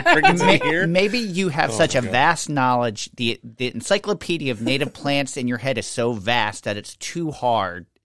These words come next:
Speaker 2: to narrow it down to just
Speaker 1: I think it's, it's the other way, where it's,
Speaker 2: <laughs>
Speaker 1: it's such a small scope that unless I get the, the perfect clues, I have no idea.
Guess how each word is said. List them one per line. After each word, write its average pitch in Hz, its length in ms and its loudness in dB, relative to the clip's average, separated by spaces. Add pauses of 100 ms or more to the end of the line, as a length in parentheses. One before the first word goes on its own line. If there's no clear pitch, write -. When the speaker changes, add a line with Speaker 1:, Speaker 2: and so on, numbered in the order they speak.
Speaker 2:
to - 120 -10
narrow 95 520 -4
it 71 160 -6
down 80 340 -6
to 80 100 -16
just - 320 -16
Speaker 1:
I 117 200 4
think 120 220 -6
it's, 107 240 -6
it's 110 300 -8 (220)
the 107 240 -2
other 98 180 0
way, 82 180 -6 (120)
where 95 180 0
it's, - 200 2
Speaker 2:
<laughs> - 60 -12 (840)
Speaker 1:
it's 123 100 -4
such - 180 6
a 131 60 2
small 131 460 4
scope 127 480 2
that 104 260 4 (420)
unless 117 360 2
I 120 80 4
get 117 180 2
the, 98 260 -4 (120)
the 92 260 -4 (220)
perfect 117 480 -6
clues, 98 460 -6
I 90 160 -2
have - 140 -4
no - 200 -2
idea. 214 280 -6